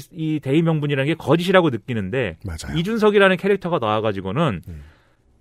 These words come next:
Speaker 1: 시원하게 얘기를 해주는 거죠.
Speaker 2: 음.
Speaker 1: 할당제 그거, 어, 말도 안 되는 것이고 그거는 오히려 특혜다.
Speaker 2: 음흠.
Speaker 1: 예. 부황 경쟁, 경쟁을 통해서 실력 있는 사람이 다 먹는 것이지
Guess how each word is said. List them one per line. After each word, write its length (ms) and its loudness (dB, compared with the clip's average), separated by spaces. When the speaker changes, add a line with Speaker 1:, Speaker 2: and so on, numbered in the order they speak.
Speaker 1:
시원하게 400 8
얘기를 240 2
해주는 260 -4
거죠. 200 -10
Speaker 2:
음. 100 -14
Speaker 1:
할당제 560 4
그거, 380 -2
어, 360 0
말도 240 4
안 100 4
되는 200 0
것이고 340 -2
그거는 500 0
오히려 300 2
특혜다. 480 -4
Speaker 2:
음흠. 380 -10
Speaker 1:
예. 240 -6
부황 300 6
경쟁, 540 6
경쟁을 440 6
통해서 340 4
실력 640 6
있는 180 -2
사람이 280 -2
다 140 -4
먹는 280 -4
것이지 680 -4